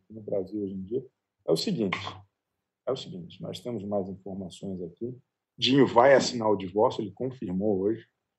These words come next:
não tem problema nenhum, vai assinar, tá disposto, tá disponível. E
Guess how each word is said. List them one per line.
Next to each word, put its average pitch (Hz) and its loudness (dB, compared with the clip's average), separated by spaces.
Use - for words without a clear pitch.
não 95 -6
tem 110 0
problema 101 0
nenhum, 98 -4
vai 101 4
assinar, 90 -4
tá 107 2
disposto, - -2
tá 104 2
disponível. 104 0
E 117 10